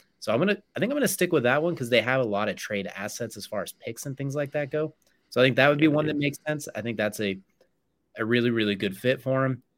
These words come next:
Speaker 1: him and Mikal Bridges is a good duo. You'll need to keep some of the bigs. There's some work to be done there.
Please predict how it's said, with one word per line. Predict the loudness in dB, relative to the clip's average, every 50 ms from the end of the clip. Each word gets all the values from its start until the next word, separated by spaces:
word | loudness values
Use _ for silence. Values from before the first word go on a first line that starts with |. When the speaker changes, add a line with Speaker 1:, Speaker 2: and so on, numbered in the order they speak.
| -10
Speaker 1:
him | -6 -2 -2 0
and | 0 0
Mikal | 0 0 0 0 2
Bridges | 2 0 0 0 -2 -2
is | -2 -2
a | -4 -4
good | -2 -2 -2 0 0
duo. | 2 2 4 4 4 4 2 0 -4 _ _ _ _ -6
You'll | -4 -4 -4 -4 -8 _ _ _
need | -10 -6 -4 -4 -2 -4
to | -4
keep | -6 -8 -8 -8
some | -6 -6 -6
of | -4
the | -6 -4
bigs. | 0 4 4 4 4 2 -2 -6
There's | -6 -6 -6 -6
some | -6 -6 -4
work | -4 -4 -4 -6
to | -6
be | -6 -4
done | -2 -2 -2 0
there. | 0 0 -2 -2